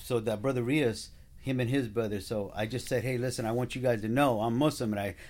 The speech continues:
I said it, and then they taught me how to say it in Arabic. So, but w-, I'll tell you the significance of that. Having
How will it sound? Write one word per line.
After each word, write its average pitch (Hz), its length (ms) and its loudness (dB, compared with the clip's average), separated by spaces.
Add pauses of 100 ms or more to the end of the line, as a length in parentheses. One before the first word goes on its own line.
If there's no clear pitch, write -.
(140)
I 95 80 0
said 131 260 2
it, 123 60 0
and 110 120 -2
then 113 120 0
they 151 140 6
taught 156 240 4
me 131 100 2
how 123 100 4
to 113 80 -2
say 110 180 0
it 101 80 -2
in 101 140 -6
Arabic. 107 420 -2 (400)
So, 147 480 8
but 127 240 6 (200)
w-, 127 180 -4 (120)
I'll 135 180 4
tell 180 180 2
you 226 100 4
the 202 100 2
significance 147 680 2
of 90 100 -4
that. 87 220 -6 (280)
Having 190 580 4